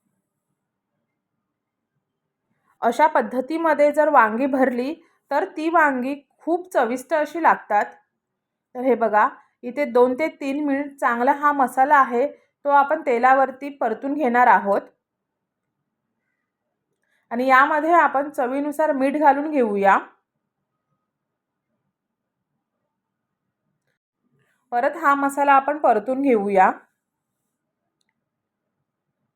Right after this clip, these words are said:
यामध्ये पाणी अजिबात ठेवायचे नाही, सुका मसाला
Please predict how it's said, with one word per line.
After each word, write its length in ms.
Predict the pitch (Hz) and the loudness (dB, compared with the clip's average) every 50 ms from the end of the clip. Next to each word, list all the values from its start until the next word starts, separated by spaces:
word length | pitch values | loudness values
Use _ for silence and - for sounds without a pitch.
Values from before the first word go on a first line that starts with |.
| _ _ _ _ _ _ _ _ _ _ _ - | _ _ _ _ _ _ _ _ _ _ _ -2
यामध्ये 500 | 247 247 262 294 320 330 311 285 311 330 | 0 2 2 2 0 0 0 0 0 0
पाणी 400 | 330 - 285 240 226 240 262 302 302 | 0 0 0 0 0 0 -4 -4 -4
अजिबात 360 | 269 240 208 247 262 285 302 | -4 -4 -4 -4 -2 -2 -2
ठेवायचे 460 | 294 302 285 240 240 233 233 240 254 | -2 -2 0 2 2 2 2 0 -4
नाही, 280 | 233 220 220 226 277 277 | -6 -4 -4 -4 -4 -6
सुका 420 | - - - 262 254 - 269 277 | -10 -10 -12 -12 -6 -2 -2 0
मसाला 380 | 294 294 269 277 285 269 262 262 | 0 0 -4 -2 0 2 2 2